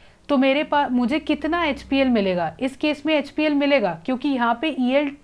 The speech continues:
less than three hundred days है, तो यहाँ पे मुझे तो equal to three hundred बनाना है ना, मुझे तो equal to three hundred बनाना है। तो इस केस में मुझे हंड्रेड रुपीज का एचपीएल मिल जाएगा, चाहे आपकी एचपीएल हंड्रेड से ज़्यादा क्यों ना हो, चाहे आपकी एचपीएल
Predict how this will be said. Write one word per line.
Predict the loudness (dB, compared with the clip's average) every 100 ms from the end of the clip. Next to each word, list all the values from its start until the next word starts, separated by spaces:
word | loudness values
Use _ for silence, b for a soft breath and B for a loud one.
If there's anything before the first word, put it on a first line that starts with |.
| -2
less | 0 0 0
than | -4 -2
three | -2 0
hundred | 2 2 2
days | -2 -4
है, | -8 -12 B B -2
तो |
यहाँ | 2 0 -2
पे | -6 -8 B B -2
मुझे | 0 0
तो | 0
equal | 0 0 0 0
to | 0
three | -2 0 0
hundred | 0 0
बनाना | 2 2 0 -2
है |
ना, | -4 -6 -4
मुझे | -4 -2
तो | -4 -2
equal | -2 -2 -4 -2
to | -4 -6 B B -2
three | -2
hundred | 0 -2 0
बनाना | 0 0
है। | -4 -4
तो | -6
इस | -4 -6
केस | -4 -4 -2
में | -2
मुझे | 0 -2 -4
हंड्रेड | -2 0 0 -2 -4
रुपीज | -4 -4 -4
का | -2 -2 -2 B B -2
एचपीएल | -2 -2 -4 -2 0 0 -2
मिल | -2 -2 0
जाएगा, | -2 -2 -6 -8 B B B 2
चाहे | 6 6 6
आपकी | 4 2
एचपीएल | 0 0 -2 0
हंड्रेड | 2 0 0 -4
से | -4
ज़्यादा | 0 2 2
क्यों | 2 0
ना | -4
हो, | -10 -16 b b b 0
चाहे | 2 4 4
आपकी | 2 0 -2
एचपीएल | -2 -4 -4 -4